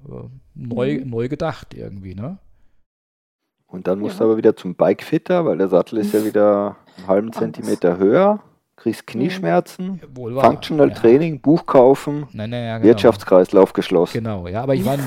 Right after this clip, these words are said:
Speaker 1: wir haben ja
Speaker 3: Geil.
Speaker 1: heute gelernt, wenn man Functional Training macht, ja, dann ist man ja im Grunde so gut trainiert, dass man eben auch nicht unbedingt jedes Bike-Fitting braucht, vielleicht und auch nicht jeden Sattel.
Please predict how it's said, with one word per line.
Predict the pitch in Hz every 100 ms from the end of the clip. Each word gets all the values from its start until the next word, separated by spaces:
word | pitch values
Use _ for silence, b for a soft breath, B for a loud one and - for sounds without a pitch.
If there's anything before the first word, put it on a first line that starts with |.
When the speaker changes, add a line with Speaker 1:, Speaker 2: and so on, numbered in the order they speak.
| 127
Speaker 1:
wir | 127
haben | 123
ja | 156
Speaker 3:
Geil. | 131
Speaker 1:
heute | 147
gelernt, | 135 123 120 160 127
wenn | 127
man | 131
Functional | - 127 135 123
Training | - 117 113
macht, | 110 196 - - -
ja, | 110 139
dann | 165 120
ist | 143 -
man | 131 120
ja | 123
im | 120
Grunde | 123 127 127
so | 120 131
gut | 180
trainiert, | - 117 117 135 139 b b b _
dass | 113 -
man | 120 117
eben | 107 113 117 113 113
auch | 117 110
nicht | 113 -
unbedingt | 117 113 117 107
jedes | 107 104
Bike-Fitting | - 120 - 160 147 139
braucht, | - 113 123
vielleicht | - 104 104 110 113
und | 110
auch | 104
nicht | 104 -
jeden | 107 101 101
Sattel. | 123 - 151